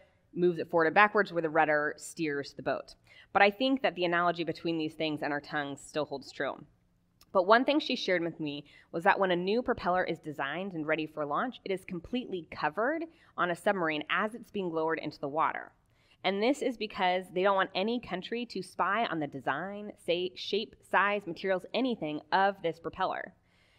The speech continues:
Because a propeller, how it's designed, is it controls the ship's ability to move swiftly and quietly and thereby remaining undetected to other enemy ships. Just like when our tongues are able to be controlled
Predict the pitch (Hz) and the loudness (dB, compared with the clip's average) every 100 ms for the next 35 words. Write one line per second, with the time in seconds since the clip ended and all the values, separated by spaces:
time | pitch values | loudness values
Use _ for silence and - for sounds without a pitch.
0 | _ _ - 226 208 185 185 - 311 254 | _ _ -4 0 0 -2 -6 -2 2 4
1 | 160 170 196 - _ - - 202 233 - | 6 4 0 -12 _ -10 2 2 2 0
2 | 185 220 240 170 160 175 185 175 160 - | -2 0 0 0 -2 -4 -4 -4 -8 -10
3 | 165 - 233 269 - 202 - 208 - 165 | -10 -2 0 0 -2 -4 -2 -4 -6 -4
4 | 160 160 156 151 139 - - 240 - 240 | -2 -4 -6 -6 -6 -8 -2 -2 -2 -8
5 | 247 - 202 - 131 139 220 - 294 - | -6 -6 -8 -6 -2 0 0 -2 -6 -6
6 | 165 165 165 165 160 156 156 151 151 180 | -6 -4 -2 -2 -2 -2 -2 -4 -4 -4
7 | 190 170 - 180 - 135 139 - _ _ | -4 -8 -6 -6 -4 -6 -6 -10 _ _
8 | _ - 160 147 143 139 - 143 135 131 | _ -8 -4 -2 -2 -2 -4 -6 -8 -8
9 | 131 - - 113 - - _ _ _ _ | -12 -12 -10 -10 -14 -20 _ _ _ _
10 | _ _ _ _ _ _ _ 240 233 240 | _ _ _ _ _ _ _ 0 4 2
11 | 214 202 214 - 214 226 220 156 175 196 | 6 6 4 2 -2 0 0 0 2 0
12 | 196 185 185 170 - - 185 226 277 | -2 -8 -6 -8 -4 0 4 4 2